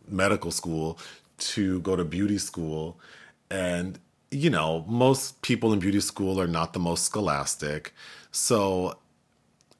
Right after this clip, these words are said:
that was good and bad, but I think it was mostly good because I just got to be around, like, different kinds of people who were so much more fun. I was, I learned so much so fast. Because I did have a strong science background,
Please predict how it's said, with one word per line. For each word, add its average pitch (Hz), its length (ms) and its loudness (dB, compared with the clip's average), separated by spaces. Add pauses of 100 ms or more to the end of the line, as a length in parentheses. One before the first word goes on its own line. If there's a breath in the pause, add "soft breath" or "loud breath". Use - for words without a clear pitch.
that 123 180 6
was 160 200 6
good 127 180 10
and 123 200 4
bad, 143 260 6
but 113 140 6
I 101 40 6
think 107 220 -2
it 110 40 0
was 98 100 2
mostly 98 320 0
good 101 260 2
because 85 320 -4
I 95 80 0
just 95 220 -6
got 113 140 -2
to 95 100 -6
be 92 180 -2
around, 87 320 0
like, 80 180 -2
different 92 300 -8
kinds 95 240 -6
of 92 80 -6
people 90 540 -2
who - 180 -10
were 78 120 -8
so - 200 -4
much 98 220 -6
more 90 180 -4
fun. 82 540 -4 (320 loud breath)
I 92 80 -2
was, 92 240 -4
I 98 100 0
learned 95 560 -2 (100)
so - 400 -2
much 90 420 -2 (100)
so 90 400 -4
fast. 80 600 -4 (380 loud breath)
Because 107 360 0
I 104 80 4
did 95 220 -2
have 98 180 -2
a 92 80 -2
strong 95 340 -2
science 85 380 -4
background, 85 720 -4